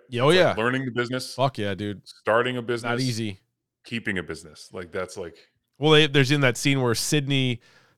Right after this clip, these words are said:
Speaker 1: talks to that one chef that she really loves, and then, like, two weeks later, she sees that they're closing down, and they look like
Speaker 2: Yeah.
Speaker 1: they have all their shit together, and it's like, do you think Carmy can just go to Richie and just do one of these, like, put his, uh, his hand on his heart and be like, "Hey, we're good, right?"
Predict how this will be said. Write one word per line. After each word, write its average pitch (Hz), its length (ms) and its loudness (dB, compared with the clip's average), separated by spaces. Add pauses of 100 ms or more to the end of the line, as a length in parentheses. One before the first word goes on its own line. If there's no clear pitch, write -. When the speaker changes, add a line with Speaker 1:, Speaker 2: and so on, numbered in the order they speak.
Speaker 1:
talks 135 280 2
to 139 60 -2
that 127 180 4
one 131 220 2
chef 127 360 0
that 120 120 -4
she 131 100 -4
really 120 240 0
loves, 113 580 0
and 117 180 -8
then, 110 140 -4
like, 110 180 -4
two - 160 -4
weeks 117 260 -2
later, 110 260 0
she 98 120 -10
sees 104 200 -6
that 92 80 -10
they're 98 120 -4
closing 90 360 -8
down, 73 260 -14 (380)
and 131 100 -2
they 120 80 0
look 117 160 -2
like 110 100 -6
Speaker 2:
Yeah. - 40 -12
Speaker 1:
they 113 80 0
have 101 100 -2
all 101 100 -2
their 90 100 -6
shit - 160 -8
together, 82 380 -8
and 87 200 -14
it's 87 100 -14
like, 85 120 -8 (1200)
do 180 80 2
you 151 60 6
think 180 260 2 (320)
Carmy 165 460 4
can 139 160 0
just 127 180 -2
go 151 100 2
to 139 60 2
Richie 139 520 -2
and 123 80 -8
just 117 160 -10
do 135 100 -6
one 123 120 -4
of 117 80 -8
these, 117 320 -6
like, 113 240 -4 (520)
put 127 100 -2
his, 110 260 -2
uh, 104 260 -2
his 104 120 -6
hand 120 220 0
on 113 100 0
his 113 160 -2
heart 123 260 2
and 117 60 -8
be 123 80 -2
like, 113 180 0
"Hey, 131 100 -2
we're 139 120 0
good, 95 200 -6
right?" 110 240 -6